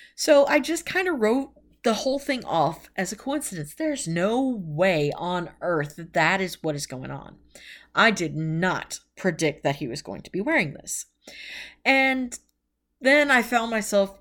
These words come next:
trying to become more of a quote-unquote good Catholic girl. So things like that kind of got squashed down. Any actual belief in the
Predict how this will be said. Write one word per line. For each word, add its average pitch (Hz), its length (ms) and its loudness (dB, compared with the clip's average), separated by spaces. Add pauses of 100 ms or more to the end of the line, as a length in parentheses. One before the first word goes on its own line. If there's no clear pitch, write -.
(120)
trying 240 640 -2
to 202 120 -6
become 190 640 -4
more 165 640 0
of 165 300 -2
a 160 460 -2 (400)
quote-unquote 208 640 0
good 185 240 0
Catholic 170 460 -6
girl. - 300 -12 (500)
So - 180 2
things 294 300 -4
like 254 180 -2
that 202 360 6 (440)
kind 240 260 2
of 226 100 -6
got 208 300 2 (220)
squashed - 840 -2
down. 147 480 0 (520)
Any 220 480 2 (220)
actual 202 460 4
belief 180 680 -4 (140)
in 175 520 -4 (540)
the 196 300 -2